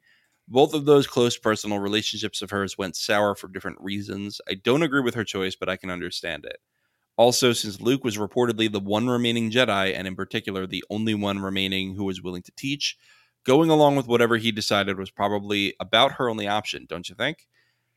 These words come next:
I think she had been through events that were too shocking for her to be able to view the issue dispassionately, and given Luke was Anakin's son, she would have been inclined to follow his lead.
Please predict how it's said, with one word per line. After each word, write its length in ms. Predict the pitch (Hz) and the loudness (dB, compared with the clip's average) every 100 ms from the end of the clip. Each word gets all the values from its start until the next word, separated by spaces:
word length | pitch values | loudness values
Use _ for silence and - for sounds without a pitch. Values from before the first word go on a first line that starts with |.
| _ _ _ - | _ _ _ 2
I 160 | 120 | 2
think 300 | 120 175 190 - | 2 2 2 0
she 280 | - 151 | 0 0
had 180 | 131 113 | 0 0
been 400 | 110 113 113 113 - _ | 2 2 2 -2 -6 _
through 340 | 110 131 151 131 | -4 0 2 2
events 360 | 110 107 101 | 2 0 0
that 140 | 104 73 | -2 -4
were 80 | |
too 180 | 98 151 | -4 -4
shocking 400 | 147 127 113 113 | 0 2 0 -4
for 100 | 104 | -8
her 100 | 101 | -8
to 80 | 98 | -6
be 120 | 92 | -6
able 140 | 95 95 | -6 -6
to 80 | 92 | -6
view 220 | 98 107 | -6 -4
the 160 | 101 - | -6 -6
issue 300 | 104 - 107 | -4 -2 -4
dispassionately, 880 | 98 85 - 107 101 110 104 101 101 | -8 -12 -2 0 0 -4 -6 -2 -2
and 220 | - 98 95 | -4 -8 -4
given 340 | 117 139 127 | -2 0 -2
Luke 360 | 107 135 143 _ _ | 0 -2 -2 _ _
was 160 | 101 | -8
Anakin's 460 | - 98 98 95 92 | -4 -4 -4 -8 -10
son, 360 | - 127 123 123 | -4 -2 -2 -6
she 160 | - 107 | -8 -6
would 160 | 110 | -4
have 100 | 113 | -2
been 140 | 107 104 | -2 -4
inclined 460 | 95 - 95 92 | -6 -8 -6 -6
to 60 | 95 | -6
follow 220 | 98 87 87 | -6 -4 -6
his 180 | 78 | -10
lead. 260 | 90 80 - | -12 -12 -14